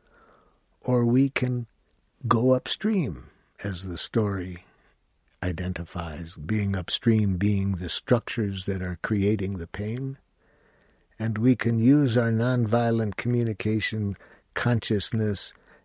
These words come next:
and skills to connect with the people creating the damage and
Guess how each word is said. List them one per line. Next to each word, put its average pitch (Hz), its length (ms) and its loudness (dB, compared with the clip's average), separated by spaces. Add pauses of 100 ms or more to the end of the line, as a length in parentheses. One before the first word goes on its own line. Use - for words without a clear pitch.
(120)
and 87 200 -4
skills 92 800 2 (560)
to 131 140 4
connect 135 520 2
with 143 180 2
the 131 80 0
people 104 440 2
creating 123 640 4
the 95 140 0
damage 78 640 -8 (840)
and 98 300 -4